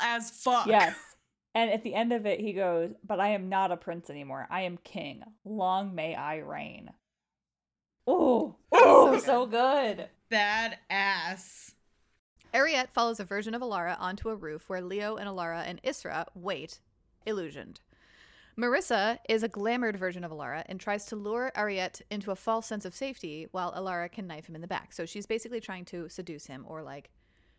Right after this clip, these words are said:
Speaker 3: say, "Oh, it, wh-, what took you so long?" and, like, kneeling before him, all of that kind of thing.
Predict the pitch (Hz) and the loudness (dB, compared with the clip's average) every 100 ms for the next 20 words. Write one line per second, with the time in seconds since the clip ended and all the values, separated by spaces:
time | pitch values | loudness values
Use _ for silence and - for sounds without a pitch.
0 | _ - 202 165 165 - 202 180 156 170 | _ -8 -4 -4 -6 -4 -2 -2 -4 -10
1 | - - - _ _ _ - 202 220 190 | -16 -14 -14 _ _ _ -16 -12 -12 -6
2 | 214 - 233 196 - 180 160 151 156 151 | -6 -4 -8 -10 -8 -8 -8 -10 -14 -14
3 | 143 185 185 170 156 - 143 151 131 - | -14 -12 -10 -12 -14 -12 -12 -10 -12 -12
4 | 143 135 147 - 110 - - | -12 -12 -14 -14 -16 -18 -20